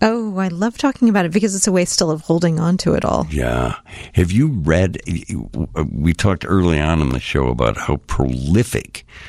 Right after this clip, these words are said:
Speaker 2: these four were. You could not, have you read everything they've written? I mean,
Speaker 1: I probably haven't read every newspaper article, although I've read through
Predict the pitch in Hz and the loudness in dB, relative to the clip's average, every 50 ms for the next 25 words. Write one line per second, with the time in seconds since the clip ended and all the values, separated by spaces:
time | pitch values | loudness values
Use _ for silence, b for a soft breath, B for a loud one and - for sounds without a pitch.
0 | B B B B B B B B - - - 64 78 87 85 73 67 - - - | B B B B B B B B -8 -2 2 4 4 4 4 2 0 -2 -4 -4
1 | - - 90 85 76 69 64 57 50 53 60 - - 73 76 82 101 104 80 58 | 0 2 2 2 4 2 2 0 0 -2 -6 -8 -6 0 2 4 4 4 4 2
2 | 50 50 - - - - - _ _ _ _ _ - - - - - - 87 87 | 0 -4 -8 -10 -14 -20 -20 _ _ _ _ _ -12 -12 -12 -6 0 2 2 2
3 | - - 113 95 85 98 98 95 85 - _ _ - 78 76 85 107 123 127 120 | 2 2 0 2 2 2 0 0 -2 -4 _ _ -6 -4 0 2 2 2 2 0
4 | - - - - - _ _ _ - 80 87 87 87 71 - - _ _ - 87 | -4 -10 -16 -20 -20 _ _ _ 2 2 4 4 2 0 -2 -8 _ _ -4 -2
5 | 87 95 123 117 - - - 110 113 113 104 95 92 82 90 101 104 - - 127 | 0 2 0 0 0 0 2 2 4 4 4 2 0 0 0 0 0 0 0 0
6 | 127 120 - - - 104 101 95 87 - B B B B B B B - 202 - | 0 0 0 0 2 2 4 4 2 0 B B B B B B B -2 0 2
7 | 254 277 269 269 - 277 254 226 233 208 214 - - 185 180 - 131 170 160 180 | 0 0 0 0 2 2 2 2 0 -2 0 0 0 0 2 0 0 0 2 2
8 | 175 175 170 160 160 - - 226 220 - - 233 233 226 208 - - - 185 196 | 2 2 0 0 -2 0 2 2 2 2 2 0 0 0 -2 -4 -2 0 0 0
9 | 196 190 190 - - 190 185 175 170 175 - - 175 180 175 170 160 160 165 160 | 0 0 -2 -2 -2 -2 0 0 -2 -2 -2 0 0 0 0 0 0 -2 0 0
10 | 190 202 190 175 - - 202 190 | 0 -2 -2 -2 -2 0 0 0